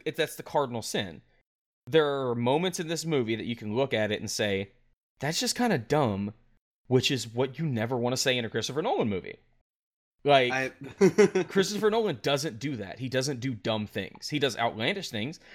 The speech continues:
Speaker 1: He does things that don't always make sense, but
Speaker 2: Yeah,
Speaker 1: they
Speaker 2: he does
Speaker 1: always
Speaker 2: overly
Speaker 1: feel right.
Speaker 2: complex things. They're not
Speaker 1: Yeah.
Speaker 2: stupid.
Speaker 1: They're not dumb.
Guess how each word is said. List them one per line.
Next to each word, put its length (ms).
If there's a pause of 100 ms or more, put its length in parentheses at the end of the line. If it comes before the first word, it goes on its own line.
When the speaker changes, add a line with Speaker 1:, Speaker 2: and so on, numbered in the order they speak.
(120)
Speaker 1:
He 80
does 140
things 200
that 80
don't 160
always 220
make 180
sense, 560 (360)
but 180
Speaker 2:
Yeah, 60
Speaker 1:
they 60
Speaker 2:
he 240
does 100
Speaker 1:
always 400 (140)
Speaker 2:
overly 400
Speaker 1:
feel 100
right. 80
Speaker 2:
complex 340
things. 220 (180)
They're 120
not 180
Speaker 1:
Yeah. 220
Speaker 2:
stupid. 520 (140)
Speaker 1:
They're 140
not 360
dumb. 540